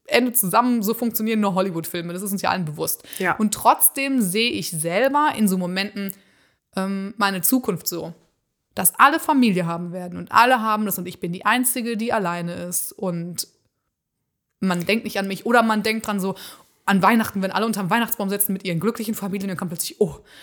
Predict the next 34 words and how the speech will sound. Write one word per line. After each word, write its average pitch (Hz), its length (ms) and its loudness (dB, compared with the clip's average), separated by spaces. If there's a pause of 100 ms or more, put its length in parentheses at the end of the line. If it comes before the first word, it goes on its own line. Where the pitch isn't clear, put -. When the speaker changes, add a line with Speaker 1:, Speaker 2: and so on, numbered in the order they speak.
(140)
Speaker 1:
was - 160 -4
macht 190 160 -6
eigentlich 139 320 -12
Linda 175 340 -2
heute?“ 151 180 -6
Und 175 120 -10
ich - 140 -2
sitze 180 260 0
ganz 233 220 4
einsam 196 360 0
in 170 80 4
meiner 170 300 4
Wohnung 247 500 6 (160)
Speaker 2:
<laughs> - 160 -8
Speaker 1:
und, 226 220 2 (580)
und 202 140 0
vergessen 240 480 2
von 214 160 2
der 165 180 0
Welt 226 460 4
und 180 180 -4
esse 208 460 0
mit 185 160 -2
meinen 170 260 -4
Katzen, 233 680 2 (480)
äh, 185 300 -2
kalte 196 340 0
Ravioli 196 440 2
aus 247 140 0
der 240 80 2
Dose. 170 600 -4
Speaker 2:
Wir 185 120 -4
machen 196 160 2
Speaker 1:
So. 202 40 2